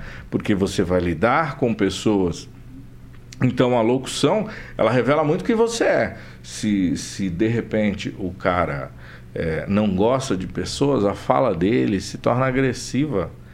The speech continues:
Ela é imperativa. Pode observar isso nas pessoas que falam. É muito, muito querendo intimar, sabe?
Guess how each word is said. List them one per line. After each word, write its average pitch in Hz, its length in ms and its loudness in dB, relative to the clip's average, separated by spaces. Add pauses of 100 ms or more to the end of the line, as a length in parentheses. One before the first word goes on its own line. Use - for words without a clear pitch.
(400)
Ela 104 260 2
é 120 40 2
imperativa. 120 840 2
Pode 180 260 2
observar 370 580 2
isso 151 220 0
nas 127 160 0
pessoas 110 400 -2
que 107 100 -4
falam. 82 400 0 (360)
É 101 60 2
muito, 107 500 0 (220)
muito 113 260 -4
querendo 120 420 2
intimar, 120 960 0
sabe? 113 520 0